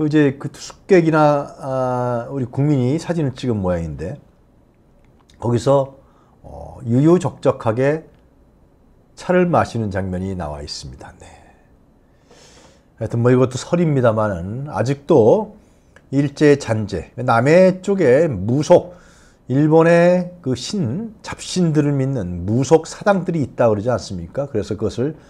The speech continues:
천공이 연결한 거 아니냐? 어, 전에 한번 이원주 의원이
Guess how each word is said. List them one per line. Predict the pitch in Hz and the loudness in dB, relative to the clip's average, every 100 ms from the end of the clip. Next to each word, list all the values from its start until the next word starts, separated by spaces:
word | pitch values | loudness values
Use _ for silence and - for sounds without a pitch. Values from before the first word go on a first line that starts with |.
| - _ - | -20 _ -14
천공이 | - 170 123 120 180 | -6 -2 0 0 0
연결한 | 107 95 110 120 113 | 0 0 2 4 4
거 | 120 | 0
아니냐? | - 95 120 117 - - _ _ _ _ | 0 -2 0 -2 -4 -16 _ _ _ _
어, | - 95 | -10 -6
전에 | 101 107 | -2 -2
한번 | 101 98 | -2 -4
이원주 | 80 87 104 107 117 185 | -6 -4 -2 -2 -2 -2
의원이 | 190 180 170 | 0 0 -2